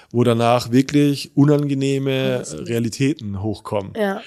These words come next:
Speaker 1: Und deshalb, also du, wir haben, wir haben echt gefeilt und, äh, uns Bindungsmuster und angeschaut und haben dann Chat G P T, äh, zu Hilfe genommen und gesagt, gib uns fucking interessante Fragen, die uns was über unser Gegenüber verraten, was wir nicht kannten.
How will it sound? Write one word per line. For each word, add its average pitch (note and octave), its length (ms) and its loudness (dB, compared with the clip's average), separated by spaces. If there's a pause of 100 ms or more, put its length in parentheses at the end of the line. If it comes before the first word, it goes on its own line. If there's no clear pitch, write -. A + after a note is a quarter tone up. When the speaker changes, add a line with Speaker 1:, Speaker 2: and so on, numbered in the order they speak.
(300)
Speaker 1:
Und C3 120 2
deshalb, D#3+ 360 4
also C3 160 -2
du, C3 320 -2
wir C3 120 2
haben, C#3+ 320 -4
wir B2+ 80 0
haben C3+ 100 -2
echt C#3+ 340 -6
gefeilt C#3+ 600 2
und, B2+ 380 -6
äh, C3 180 -6
uns C3 320 -6
Bindungsmuster D3 840 0
und C3+ 140 -6
angeschaut C3+ 600 0
und A#2+ 80 -2
haben A#2+ 160 -2
dann A#2+ 240 -2 (500)
Chat C3 240 2
G D3+ 80 -2
P B2+ 140 -4
T, C#3+ 320 2
äh, B2+ 280 0
zu C3+ 140 -2
Hilfe C#3 240 -2
genommen B2+ 400 0 (720)
und B2+ 80 -8
gesagt, A#2 300 0
gib C#3+ 140 -2
uns D3+ 400 -2
fucking C3+ 420 -6
interessante B2 520 -2
Fragen, A#2+ 380 -4
die G#2 100 -2
uns G#2 180 -2
was G#2+ 200 -2
über A2+ 120 -6
unser A2 200 -6
Gegenüber B2+ 380 -4
verraten, A#2 460 -6
was G#2 140 -10
wir G#2+ 80 -4
nicht A2 160 -6
kannten. G2 400 -10